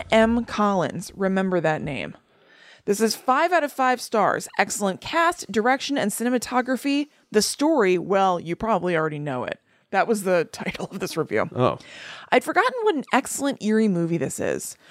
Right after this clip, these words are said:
Speaker 1: For me, it doesn't explain anything, which seems the most realistic part of the Mothman legends. What human really can know the nature of reality? Gear is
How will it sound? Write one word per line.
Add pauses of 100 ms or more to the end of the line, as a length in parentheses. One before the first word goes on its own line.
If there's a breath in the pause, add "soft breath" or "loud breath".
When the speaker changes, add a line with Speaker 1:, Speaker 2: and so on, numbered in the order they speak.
(140 loud breath)
Speaker 1:
For
me, (140)
it
doesn't
explain
anything,
which
seems
the
most
realistic
part
of
the
Mothman
legends. (320 loud breath)
What
human
really
can
know
the
nature
of
reality? (500 soft breath)
Gear
is